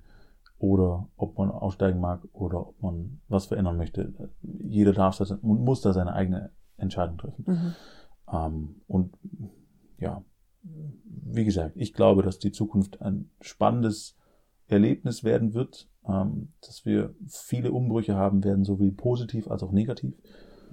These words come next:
Speaker 1: Und dass man diese Zeiten auch unglaublich gut nutzen kann, als Beispiel, wenn man gut aufgestellt ist. Man darf halt dranbleiben, das nötige Wissen haben und sich immer wieder neu inform-, informieren. Also auch bei mir kommen immer wieder neue Sachen dazu,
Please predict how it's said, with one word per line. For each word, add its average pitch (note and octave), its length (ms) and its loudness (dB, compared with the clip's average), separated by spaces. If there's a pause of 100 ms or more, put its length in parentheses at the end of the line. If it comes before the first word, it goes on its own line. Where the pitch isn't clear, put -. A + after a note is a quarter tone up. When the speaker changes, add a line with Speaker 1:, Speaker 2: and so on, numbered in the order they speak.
(120)
Speaker 1:
Und F#2+ 120 2
dass F#2+ 140 0
man G2 100 4
diese F2+ 160 -2
Zeiten G2+ 320 2
auch G2 100 -4
unglaublich A#2 420 4
gut G#2+ 140 0
nutzen A2+ 340 4
kann, F2+ 260 -2
als F#2+ 140 -8
Beispiel, F#2 380 -2
wenn A2+ 140 4
man G2+ 120 4
gut G2+ 120 0
aufgestellt - 480 -6
ist. - 220 -10 (520)
Man F#2+ 120 0
darf F#2+ 220 2
halt G2+ 280 2 (160)
dranbleiben, G#2 640 4
das G2+ 320 -6 (320)
nötige G2+ 680 0
Wissen G2+ 280 0
haben G2+ 240 0
und G#2 160 -2
sich G2+ 160 -4
immer A2+ 160 0
wieder G#2 160 2
neu G#2 160 4
inform-, G#2 320 2
informieren. A2+ 420 -2
Also G2 160 -2
auch G2 120 -6
bei - 120 0
mir B2+ 200 2
kommen G#2 200 -2
immer F#2+ 140 2
wieder F#2 120 2
neue F#2 200 2
Sachen G2 260 -2
dazu, G#2+ 340 -2